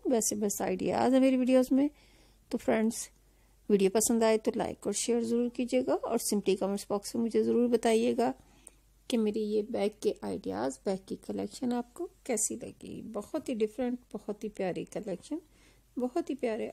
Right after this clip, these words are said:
आइडियाज़ हैं मेरी वीडियोज़ में। खूबसूरत, स्टाइलिश, different और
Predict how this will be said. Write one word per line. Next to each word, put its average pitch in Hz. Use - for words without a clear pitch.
आइडियाज़ 196
हैं 359
मेरी 190
वीडियोज़ 202
में। 311
खूबसूरत, 269
स्टाइलिश, -
different 214
और 175